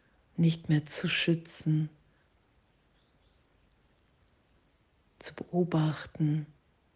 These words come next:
was im Geist, was im Denken, was in der inneren und äußeren Wahrnehmung geschieht. Danke, danke,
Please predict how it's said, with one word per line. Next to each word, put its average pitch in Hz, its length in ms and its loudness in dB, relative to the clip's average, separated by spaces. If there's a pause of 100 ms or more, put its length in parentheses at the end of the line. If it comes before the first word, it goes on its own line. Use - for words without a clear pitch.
(920)
was - 180 -8
im 147 160 2
Geist, 147 680 0
was 147 180 -4
im 147 140 2
Denken, 147 560 2
was 143 160 -2
in 151 120 2
der 147 120 2
inneren 147 500 4
und 143 220 -2
äußeren 147 760 2 (880)
Wahrnehmung 160 880 4
geschieht. 165 640 -2 (3250)
Danke, 160 640 0 (960)
danke, 160 640 0